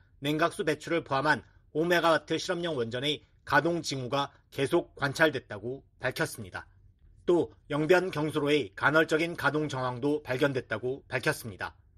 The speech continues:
그로시 사무총장은 지난해 시월 중순부터 올해 삼월 중순까지 경수로의 냉각 시스템에서 지속적으로 강한 배수가 관찰됐다면서 지난해 십이월 중순 추운 날씨에도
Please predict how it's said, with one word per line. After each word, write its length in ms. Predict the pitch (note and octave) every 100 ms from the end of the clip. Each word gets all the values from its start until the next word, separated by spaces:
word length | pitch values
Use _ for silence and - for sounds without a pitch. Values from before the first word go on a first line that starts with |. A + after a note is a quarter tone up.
| _ _
그로시 320 | D3 E3 E3+
사무총장은 680 | E3+ F3 E3+ D3+ C#3 D#3+ A2 _ _
지난해 360 | D3+ D#3+ E3+ F3
시월 380 | - G3 F#3+
중순부터 720 | - D#3 C#3+ D#3 B2+ C3 A2 - _
올해 260 | C3 D3 D#3
삼월 320 | D#3+ D#3+ D#3+
중순까지 640 | - C#3+ F3 A#2+ A2 C#3 - _ _
경수로의 480 | - D3+ D#3 D#3+ F3+
냉각 300 | D#3 D#3+ E3+
시스템에서 640 | - D3+ - B2 - C3 - _ _
지속적으로 640 | - D#3 D#3+ D#3 C#3+ E3 - _ -
강한 360 | D#3 F3+ F#3
배수가 480 | C#3+ C#3+ - D#3+ D#3
관찰됐다면서 840 | C#3 C3 D3+ B2 - G#2+ F#2+ B2 - _ _ -
지난해 360 | D3+ D#3+ E3
십이월 380 | E3 D#3 F3 E3+
중순 440 | - C#3+ C3 D3+ - _ _
추운 280 | - F#3+ G3
날씨에도 560 | E3 C3 C3 A2+ C3